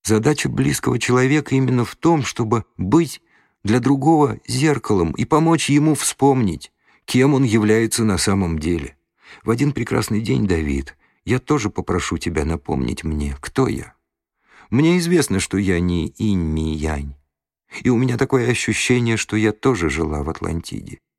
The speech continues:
Остается только выяснить, кем в той прошлой жизни я приходилась тебе. Если до этого она его оттолкнула, то теперь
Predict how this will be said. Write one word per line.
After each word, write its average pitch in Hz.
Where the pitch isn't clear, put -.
Остается 95
только 107
выяснить, 101
кем 147
в -
той 87
прошлой 82
жизни 95
я 92
приходилась 110
тебе. 156
Если 95
до 104
этого 98
она 95
его 90
оттолкнула, 92
то -
теперь 101